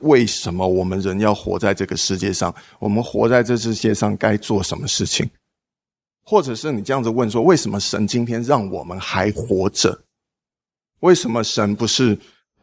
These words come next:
像某些弟兄姐妹一样，他完成了他当走的道了，神就接他，接他离开了？所以在这些所有的事情里面，其实有好多好多见证的细节，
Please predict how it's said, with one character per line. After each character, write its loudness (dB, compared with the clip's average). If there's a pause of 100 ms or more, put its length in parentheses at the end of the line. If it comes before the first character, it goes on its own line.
(280)
像 0
某 -4
些 0
弟 -4
兄 0
姐 -4
妹 2
一 -6
样， 2 (760)
他 2
完 0
成 -4
了 -4
他 2
当 -2
走 -6
的 -12
道 2
了， -10
神 -8
就 0
接 -4
他， -2 (640)
接 0
他 -2
离 -8
开 -2
了？ -6 (840)
所 0
以 0
在 2 (240)
这 2
些 2
所 0
有 2
的 4
事 0
情 0
里 -2
面， 4
其 0
实 -2
有 4
好 0
多 2
好 0
多 0
见 2
证 0
的 -4
细 0
节， -2